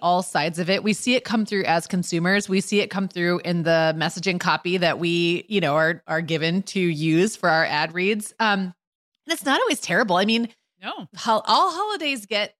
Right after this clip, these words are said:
Speaker 1: all holidays get their fair share of targeted marketing. And so it just is the reality. There's back to school, there's holidays, there's, like, every, every time of
Speaker 2: Black
Speaker 1: year has its
Speaker 2: Friday.
Speaker 1: own. Black
Speaker 2: That's a bad
Speaker 1: Friday,
Speaker 2: one.
Speaker 1: yes.
Speaker 2: <laughs>
Speaker 1: And, right. And I think for us, it's like, sometimes it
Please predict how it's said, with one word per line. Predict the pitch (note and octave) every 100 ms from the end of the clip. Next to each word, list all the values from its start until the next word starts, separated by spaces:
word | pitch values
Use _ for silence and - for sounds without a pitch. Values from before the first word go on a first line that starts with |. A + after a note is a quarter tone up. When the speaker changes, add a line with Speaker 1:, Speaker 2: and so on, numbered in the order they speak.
| -
Speaker 1:
all | G#3 D#4
holidays | C#4 B3+ A#3+ G#3 G3+ G3
get | G3 F#3
their | F#3+ F#3
fair | - D#3+ F3
share | - D#3+ D#3
of | D3 E3+
targeted | F#3 E3+ D#3+ F#3
marketing. | D4 A4+ G#3 D#3+ D3+
And | D3+ D#3+
so | G#3 F3+ F3 E3+ _ _ _ _
it | A#3 A3+
just | A#3+ B3 -
is | G#3 G3
the | F3
reality. | E3 E3 D3+ C3+ C3
There's | D#3
back | E3 C#3+
to | F3
school, | - - D4+ G3+
there's | F3+ F#3+
holidays, | - D4 F#3+ E3+ D#3+
there's, | E3+ G3
like, | G3+ - G3+
every, | A#3 B3+ B3+ A#3+ A3+ -
every | G#3 A#3+
time | A#3 A#3
of | G3+
Speaker 2:
Black | F3+
Speaker 1:
year | E3
has | E3 D#3+ D#3+
its | E3+
Speaker 2:
Friday. | D#3+
Speaker 1:
own. | E3+ D3+ D#3
Black | F3 F3+
Speaker 2:
That's | F#3+
a |
bad | B3+
Speaker 1:
Friday, | A#3+ G#3
Speaker 2:
one. |
Speaker 1:
yes. | A3+ E3+ - _ -
Speaker 2:
<laughs> | B3+ B3 - G#3
Speaker 1:
And, | C4 C4 B3+ C4 - G3+
right. | F#3 A3+ F#3+
And | D#3+ B3
I | C4+
think | D4+ D4 -
for | A3+
us, | B3+ B3
it's | A3+ -
like, | G#3 F#3+ F3+ - _
sometimes | - C#4 D4 D#4 F4+ E4+
it | C4